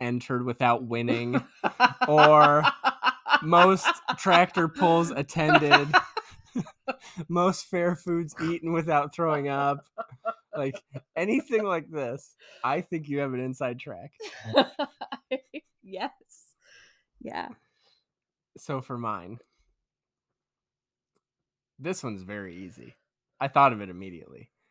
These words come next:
Speaker 1: If there was any Guinness World Record that I could break, that I know for a fact I could break, and I don't know, we need to look this up because I could become a Guinness World Record holder.
Speaker 2: Okay.
Speaker 1: And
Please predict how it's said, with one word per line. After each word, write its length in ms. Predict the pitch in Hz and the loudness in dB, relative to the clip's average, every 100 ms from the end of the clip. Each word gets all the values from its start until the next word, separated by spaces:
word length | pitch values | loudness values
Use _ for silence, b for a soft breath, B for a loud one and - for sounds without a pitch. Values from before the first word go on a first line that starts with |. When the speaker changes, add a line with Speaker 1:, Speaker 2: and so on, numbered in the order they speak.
| _ _ _ _ _ _ _ - | _ _ _ _ _ _ _ -6
Speaker 1:
If 180 | 139 | -4
there 160 | 160 202 | -2 -2
was 160 | 185 - - | -2 -10 -8
any 380 | 147 165 175 165 | -4 -2 -2 -4
Guinness 480 | 139 135 135 - | -4 -4 -4 -6
World 260 | 127 120 113 | -6 -4 -4
Record 460 | 107 104 101 90 95 _ 123 | -6 -8 -12 -14 -16 _ -14
that 120 | - | -10
I 260 | 98 107 123 | -8 -8 -8
could 240 | 131 120 | -10 -12
break, 480 | 107 87 71 - _ - | -10 -12 -14 -20 _ -6
that 80 | 131 | -2
I 140 | 147 | 0
know 180 | 147 151 | 0 -2
for 160 | 147 120 | -4 -8
a 60 | |
fact 280 | - 113 101 | -6 -8 -8
I 80 | 90 | -18
could 180 | 98 92 | -20 -18
break, 320 | 82 71 _ _ _ 113 | -18 -20 _ _ _ -8
and 80 | |
I 100 | 117 | -2
don't 140 | 160 139 | -2 0
know, 180 | 135 101 | -2 -2
we 160 | 127 | -2
need 180 | 143 131 | -2 -4
to 60 | 120 | -6
look 200 | 120 - | -8 -10
this 180 | - | -8
up 160 | 123 - | -8 -6
because 280 | 117 104 98 - | -10 -8 -10 -6
I 220 | 104 135 | -4 -4
could 260 | 135 165 143 | -4 -6 -4
become 380 | 135 165 165 123 | -4 -4 -4 -4
a 40 | |
Guinness 340 | 117 127 123 | -4 -6 -4
World 160 | 131 120 | -6 -2
Record 280 | 110 110 101 | -4 -4 -12
holder. 260 | 98 101 180 | -12 -10 -10
Speaker 2:
Okay. 340 | 180 - 190 214 _ _ _ - | -12 -16 -14 -16 _ _ _ -8
Speaker 1:
And 540 | 131 123 120 117 113 | -4 -2 -2 -6 -8